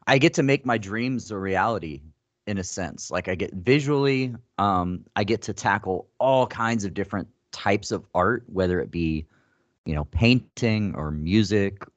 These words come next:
or acting or writing, uh, cinematography, uh, all that kind of stuff. I get to play on all those different worlds as an artist.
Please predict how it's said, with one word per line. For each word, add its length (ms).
or 300
acting 640
or 300
writing, 720
uh, 320
cinematography, 1200
uh, 220
all 200
that 180
kind 160
of 60
stuff. 200
I 40
get 140
to 60
play 380
on 140
all 340
those 240
different 320
worlds 600
as 160
an 140
artist. 560